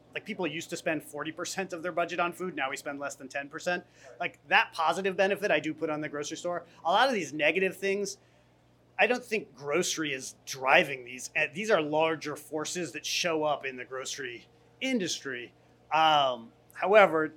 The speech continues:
Speaker 1: to, to answer your question, um, look, there's been a forty years of a policy where we're deregulating on behalf of a consumer. We're trying to drive low prices for consumer goods.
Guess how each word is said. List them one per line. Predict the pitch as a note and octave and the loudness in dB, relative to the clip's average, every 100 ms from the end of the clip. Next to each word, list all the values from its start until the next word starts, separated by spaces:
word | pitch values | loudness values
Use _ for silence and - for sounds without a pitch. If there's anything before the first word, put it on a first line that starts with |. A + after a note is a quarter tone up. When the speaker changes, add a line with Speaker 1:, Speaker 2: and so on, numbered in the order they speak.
| - | -10
Speaker 1:
to, | F3+ F3 | -8 -8
to | - E3 | -8 -4
answer | F3 F3+ D#3+ | -4 -4 -4
your | C#3+ C3 | -4 -6
question, | - A3+ A#3 - E3+ C#3+ C3+ - _ _ _ _ - | -2 0 2 0 -2 -2 -4 -12 _ _ _ _ 0
um, | D3+ D3+ D3 C3+ C3 - | 4 6 4 2 -4 2
look, | C#4 G#3 - | 4 4 0
there's | F#3 D#3 | -4 0
been | C4 G#3 | 0 2
a | D#3 D3 _ _ _ _ _ _ _ _ _ _ _ | 2 -2 _ _ _ _ _ _ _ _ _ _ _
forty | - E3+ F#3 G3 | -12 -2 0 0
years | F3+ G3 F#3 C#3+ | 4 6 6 4
of | D3 C3+ C#3 - _ _ C#3 | -4 -6 -14 -20 _ _ -8
a | |
policy | - F#3 G3 F3 - C#3+ | -2 4 6 6 0 -6
where | C#3 C#3+ | -4 -6
we're | C#3 C#3+ | -6 -8
deregulating | C3 G3+ G#3 F#3+ E3 D#3+ D3 D3 C#3+ D3 | -6 -4 6 6 6 0 0 -2 -2 -4
on | C#3+ | -2
behalf | C#3+ - D#3 D3 | 0 6 6 4
of | C3 | -10
a | B2+ | -14
consumer. | C#3+ B2+ - C#3 A2 A2+ A2+ - - _ - | -16 -12 -10 -10 -12 -16 -18 -20 -20 _ -6
We're | D#3+ | -2
trying | - A3 A#3 | 2 4 6
to | G3 D#3 - _ _ _ _ - - | 4 2 -10 _ _ _ _ -20 -14
drive | - D#3 D#3+ E3+ E3 B2+ | -2 6 10 10 8 0
low | C#3 D#3+ F#3 | 0 4 4
prices | F#3 D3+ C#3+ C#3 C3 | 2 -2 -2 -4 -12
for | - B2+ | -14 -12
consumer | C#3 - - D#3 C3 A#2 | -14 -10 -6 -4 -6 -10
goods. | C3 A2 G2+ | -10 -10 -12